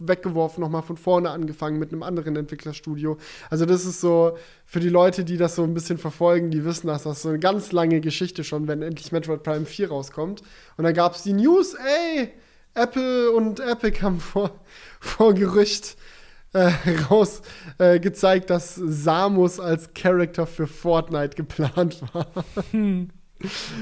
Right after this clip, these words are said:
Speaker 1: Und zwar für Ende zwanzig zwanzig. Tja, haben sie doch noch mal Metroid Prime vier verschoben. Schon wieder.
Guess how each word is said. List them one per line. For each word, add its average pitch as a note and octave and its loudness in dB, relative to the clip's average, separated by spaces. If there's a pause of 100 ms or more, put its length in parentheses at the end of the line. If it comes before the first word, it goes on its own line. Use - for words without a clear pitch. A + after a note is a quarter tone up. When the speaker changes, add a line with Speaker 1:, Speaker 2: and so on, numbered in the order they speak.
(160)
Speaker 1:
Und E3+ 4
zwar E3+ 2
für F3 0
Ende G3 0
zwanzig E3+ -4
zwanzig. E3 -4
Tja, E3 -2
haben E3 -2
sie D#3 -2
doch E3+ 0
noch E3+ -2
mal C#3 -4
Metroid C#3 -8
Prime C3+ -8
vier D3 -10
verschoben. D3 -14 (1600)
Schon G#3 4
wieder. C#3 -2